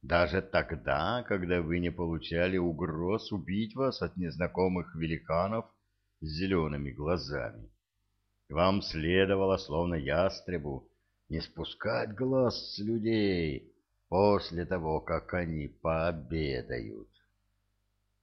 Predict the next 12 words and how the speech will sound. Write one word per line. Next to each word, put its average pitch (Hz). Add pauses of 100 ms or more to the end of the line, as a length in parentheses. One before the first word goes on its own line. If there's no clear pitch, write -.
Самое 92
опасное 95
время 87
наступало 87
после 87
четырех, - (680)
когда 98
на 104
улице 107
выползают 98
хищные 95
стаи 78